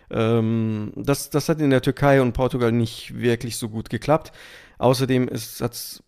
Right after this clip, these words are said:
relativ lange immer gedauert. Äh, Kommunikation ist, ist, ist nicht, hat nicht so gut geklappt. Ich war mehrmals dort in der Türkei, auch dann ein paar Mal alleine.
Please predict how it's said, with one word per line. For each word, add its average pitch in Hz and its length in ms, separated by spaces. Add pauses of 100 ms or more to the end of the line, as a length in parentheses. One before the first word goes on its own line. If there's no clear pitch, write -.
relativ 135 680
lange 135 320
immer 131 220
gedauert. 131 840
Äh, 117 240
Kommunikation 127 800
ist, 120 300
ist, - 280
ist - 280
nicht, - 420
hat 120 160
nicht 127 140
so 123 100
gut 123 180
geklappt. - 400
Ich 113 140
war 120 100
mehrmals 120 480
dort 123 220
in 127 80
der 120 100
Türkei, 120 380 (500)
auch - 160
dann 117 380
ein 117 80
paar 120 180
Mal 120 180
alleine. 120 480